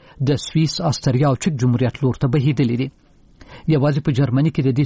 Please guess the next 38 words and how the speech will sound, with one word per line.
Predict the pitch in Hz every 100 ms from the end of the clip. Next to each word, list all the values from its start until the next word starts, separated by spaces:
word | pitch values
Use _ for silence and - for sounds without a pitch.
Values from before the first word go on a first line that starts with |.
| -
سیلونو | 135 156 151
له | 156
امله | 151 156
یو | 139 147
سل | - 156
او | 127
شپږ | - 185 - - - - -
پنځوس | 139 123 131 -
تنه، | 165 160 - - -
تنو | 185 160 117
خپل | - 135 101
ژوند | 127 123
له |
لاسه | 127 113 127
ورکړی | 117 - 131 123
دی. | 120 - - -
دا | 147
د | 135 117
جرمني | 131 131 147
په | -
تاریخ | 139 127 139
کې | -
تر | - 113
ټولو | - 143 120
سخت | - 175 -
سیلونه | - 135 120 123
بلل | 110 147 147
شوي | - 120
دي. | 120 123 _ - - -
په | 143
بلجیم | 127 123 160
کې | 147 143
د | 139
دې | 151 -
سیلونو | 143 151 147
د | 143
قربانیانو | 147 131 139 151 131
شمیر | - 156